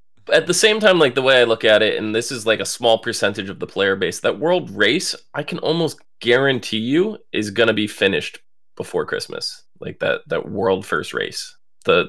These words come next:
top hundred, no, probably not. But that number one slot, I can almost guarantee you that's gonna be done in maybe the first week, if not the second.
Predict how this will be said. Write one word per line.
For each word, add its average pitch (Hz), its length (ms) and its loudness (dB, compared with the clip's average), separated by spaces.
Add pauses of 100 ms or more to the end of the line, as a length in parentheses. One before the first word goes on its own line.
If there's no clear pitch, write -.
top 104 300 0
hundred, 117 460 2 (340)
no, 95 340 2
probably 87 480 -2
not. 60 340 -4
But - 260 0 (440)
that 110 180 2
number 127 380 4
one 123 260 6
slot, 113 460 4
I 107 100 4
can 113 240 -8 (120)
almost 127 420 2
guarantee 110 420 2
you 101 80 -2
that's 98 220 -2
gonna 101 160 -4
be 107 100 -6
done 87 480 -2 (380)
in 101 400 -6
maybe 104 320 0
the 101 100 -2
first 92 320 -2
week, - 400 -12
if - 220 -4
not 82 240 -2
the 80 80 -6
second. - 400 -6